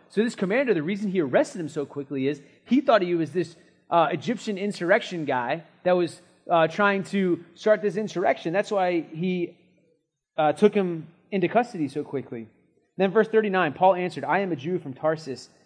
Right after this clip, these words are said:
in Cilicia, a citizen of no ordinary city. Please let me speak to the, to the people." After receiving the commander's permission, Paul stood on the steps and motioned to the crowd.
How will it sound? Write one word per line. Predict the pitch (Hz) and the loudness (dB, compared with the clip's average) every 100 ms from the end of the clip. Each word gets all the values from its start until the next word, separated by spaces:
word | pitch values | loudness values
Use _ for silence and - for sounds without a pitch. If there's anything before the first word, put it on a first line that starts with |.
| _ | _
in | 156 | -8
Cilicia, | 156 151 165 160 131 110 - | -6 -2 -2 -4 -4 -4 -6
a | |
citizen | - - 202 190 220 | -8 -2 -2 -2 -6
of | 131 | -6
no | 131 185 | 0 2
ordinary | 156 156 131 127 117 | 4 2 -4 -4 -6
city. | - 127 113 104 _ _ | -8 -12 -10 -14 _ _
Please | - 202 151 113 - _ | -4 -2 -2 -4 -14 _
let | 151 | -8
me | 143 | -6
speak | - - 160 131 _ _ _ | -8 -6 -6 -8 _ _ _
to | 139 | -8
the, | 127 120 113 _ _ _ _ _ _ _ _ _ _ | -4 -4 -6 _ _ _ _ _ _ _ _ _ _
to | 160 | -8
the | 143 | -8
people." | - 135 131 113 - _ _ _ | -4 -6 -6 -12 -12 _ _ _
After | 165 202 220 | 0 0 0
receiving | 196 160 185 170 | -4 -4 -4 -2
the | 147 | -4
commander's | 151 147 151 143 | -4 -6 -4 -6
permission, | 139 135 131 123 | -6 -8 -8 -10
Paul | - 151 | -4 -4
stood | - 160 175 | -4 -6 -6
on | |
the | 170 | -8
steps | - 135 123 | -4 -6 -4
and | 120 | -6
motioned | 123 135 139 | -6 -6 -10
to | 123 | -12
the | 120 | -12
crowd. | 120 127 104 | -4 -2 -2